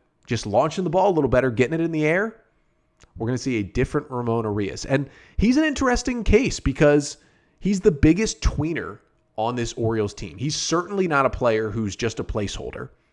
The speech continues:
and is gonna get passed by easily by a prospect.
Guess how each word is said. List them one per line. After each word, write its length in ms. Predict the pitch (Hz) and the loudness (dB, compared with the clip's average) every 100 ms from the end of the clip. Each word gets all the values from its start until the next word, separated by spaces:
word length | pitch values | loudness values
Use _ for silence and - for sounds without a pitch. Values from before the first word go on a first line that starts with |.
| _ - | _ -8
and 160 | 107 | -6
is 160 | 101 95 | -6 -8
gonna 200 | - 101 | -8 -4
get 320 | 104 104 - | -2 -4 -6
passed 340 | - 110 110 - | -2 -2 -2 0
by 440 | 107 107 107 107 - _ _ _ | 2 4 2 0 -6 _ _ _
easily 440 | 156 127 104 101 | -4 -2 -2 -2
by 220 | 120 101 | 0 2
a 80 | 107 | 2
prospect. 640 | 110 101 87 - - - | 0 0 -2 -8 -14 -14